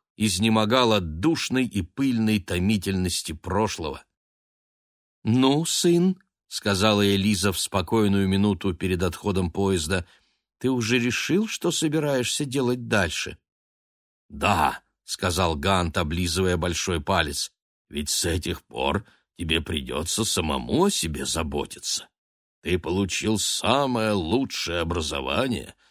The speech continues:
какое можно получить за деньги. Остальное зависит от тебя». «Мы поговорим об этом через несколько дней, когда я приеду домой», — сказал Юджин. «Я все вам тогда скажу».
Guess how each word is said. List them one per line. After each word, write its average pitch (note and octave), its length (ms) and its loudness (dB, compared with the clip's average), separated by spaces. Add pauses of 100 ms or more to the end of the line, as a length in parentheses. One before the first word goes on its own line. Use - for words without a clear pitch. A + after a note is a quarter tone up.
(220)
какое G2 380 0
можно G2+ 380 4
получить G2+ 560 0
за F#2+ 200 0
деньги. G#2 560 -2 (340)
Остальное F#2 880 0
зависит E2+ 800 -4
от - 260 -8
тебя». - 500 -8 (880)
«Мы F3+ 220 6
поговорим D3 600 4
об A#2+ 140 6
этом A#2 340 4
через A2+ 360 0
несколько A2+ 500 0
дней, A2 420 0 (260)
когда B2 320 2
я F#2+ 80 2
приеду G2+ 400 2
домой», — G2+ 480 0
сказал F2 420 -2
Юджин. E2 480 -2 (480)
«Я F3 160 0
все D#3 340 0
вам F#2+ 220 2
тогда E2 440 -2
скажу». C#2+ 520 -8